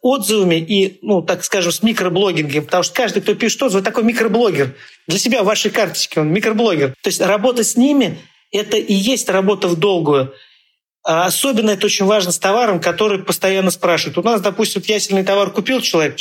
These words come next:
мы знаем, что через три месяца у него ещё будет, э, ну, ребёнок подрастёт, там был шестьдесят второго роста, стал шестьдесят восьмого, там, с года до двух через полгода, потом раз, два в год. Понимаете, если продукт у вас не разовый, вот купил и всё, и забыл,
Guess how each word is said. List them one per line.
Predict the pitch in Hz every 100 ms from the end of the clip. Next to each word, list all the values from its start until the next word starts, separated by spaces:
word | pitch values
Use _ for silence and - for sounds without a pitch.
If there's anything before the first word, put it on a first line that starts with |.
| - 180
мы | 175
знаем, | 170 233
что | 226 202
через | 196 175
три | 202
месяца | 214 220 233 - 226 - _ _
у | 180
него | 170 175 254
ещё | - 196 160
будет, | 156 151 -
э, | 170 156 156
ну, | 165
ребёнок | 156 160 151 -
подрастёт, | 160 160 - - 160
там | 143
был | 151 202 - -
шестьдесят | 165 190 190
второго | 202 240 247
роста, | 175 156 -
стал | 202 226
шестьдесят | - 220 226
восьмого, | 220 - 165 151 139 - - - _ -
там, | 151 151
с | 156
года | 143 220 208
до | 202
двух | 202 277
через | - 240
полгода, | - 170 160 160
потом | - 160 262 196
раз, | 220 214 -
два | - 165 160 220
в | 180
год. | 170 160 147 - - _ -
Понимаете, | 160 262 254 170 _
если | - 175 262 226
продукт | 196 202 220 262 202
у |
вас | 214 -
не | 185
разовый, | 226 262 196 139 131 _ _ _ _ _ -
вот | 165
купил | 214 226 254
и | 208
всё, | 233
и | 185
забыл, | 180 180 233 -